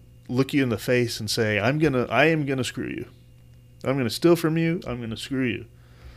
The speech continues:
Whereas the Republicans say, "Oh, no, no,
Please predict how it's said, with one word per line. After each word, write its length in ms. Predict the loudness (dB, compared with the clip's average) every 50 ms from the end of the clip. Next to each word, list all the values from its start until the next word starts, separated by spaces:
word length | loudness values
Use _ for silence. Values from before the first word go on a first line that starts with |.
| -20 -20 -20 -20 -20 -20 -20 -20 -20 -20 -20 -20 -20 -20 -20 -20 -20 -20 -20 -20 -20 -20 -20 -20 -20 -18 -8
Whereas 280 | 0 4 4 4 4 4
the 80 | 2
Republicans 580 | 0 4 6 6 8 8 6 4 2 0 -2 0
say, 260 | 0 2 2 2 4 6
"Oh, 140 | 6 6 8
no, 140 | 8 6
no, 440 | 8 8 10 10 10 8 6 4 0